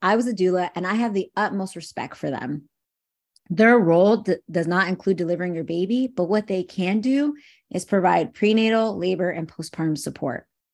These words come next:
This includes helping to create a birth plan, manage pain during delivery, and assist with breastfeeding and or lactation needs.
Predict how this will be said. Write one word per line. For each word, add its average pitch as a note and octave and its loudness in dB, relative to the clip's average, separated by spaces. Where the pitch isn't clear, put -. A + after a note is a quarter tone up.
This A#3+ 6
includes A3+ 6
helping F#3 -2
to F3+ -10
create F3 -4
a D#3 -4
birth A#3 2
plan, G#3+ 2
manage F#3 0
pain F3 -2
during D#3+ -4
delivery, A#3+ 2
and F3+ -2
assist G3 -2
with F#3 -6
breastfeeding G#3 0
and F3 -4
or E3+ -2
lactation D#3+ -4
needs. C3 -6